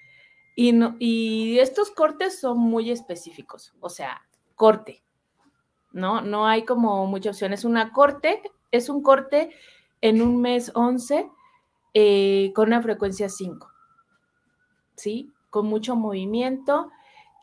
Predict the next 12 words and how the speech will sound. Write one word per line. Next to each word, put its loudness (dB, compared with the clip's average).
eh, 0
y 0
con 4
eventos 2
que 4
quizá -8
no -10
te -8
van -6
a -4
gustar. -6
Ujú. -8